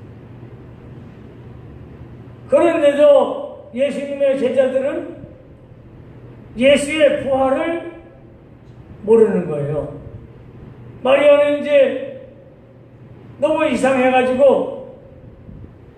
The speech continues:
제자들에게 찾아가서, 그때 이제 요한복음을 기록한 사도 요한과 베드로를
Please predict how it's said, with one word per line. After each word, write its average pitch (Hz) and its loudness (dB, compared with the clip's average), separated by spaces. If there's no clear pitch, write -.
제자들에게 294 0
찾아가서, 226 -6
그때 214 -2
이제 202 0
요한복음을 226 2
기록한 226 -6
사도 226 -2
요한과 190 -2
베드로를 269 -2